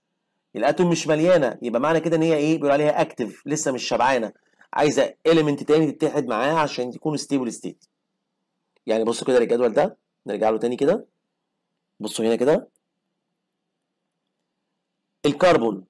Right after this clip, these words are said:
آخره كام؟ آه، سوري، الليثيوم آخره كام؟ وان. هل آخره ايت؟ لا يا مستر، وان. مش شبعان لسه، اللاست ليفل مش not saturated with electrons، ما اتملاش.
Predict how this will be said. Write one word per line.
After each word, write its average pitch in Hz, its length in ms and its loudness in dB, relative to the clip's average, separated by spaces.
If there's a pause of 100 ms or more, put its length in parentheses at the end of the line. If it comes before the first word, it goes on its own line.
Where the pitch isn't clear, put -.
(560)
آخره 156 220 2
كام؟ 113 340 0 (720)
آه، 117 40 0
سوري، 139 260 2
الليثيوم 131 420 0
آخره 135 220 -4
كام؟ 117 340 -2
وان. 107 280 -2 (500)
هل 127 140 0
آخره 143 260 0
ايت؟ - 360 -2 (640)
لا 113 100 0
يا 113 60 2
مستر، 117 280 -6
وان. 98 200 -2 (360)
مش 120 100 -8
شبعان 127 420 2
لسه، 107 240 -4
اللاست 131 280 -2
ليفل 131 320 -2 (520)
مش 120 160 -8
not 170 280 0
saturated 147 540 0
with 117 160 -6
electrons، 104 460 -6
ما 107 60 -6
اتملاش. 135 640 0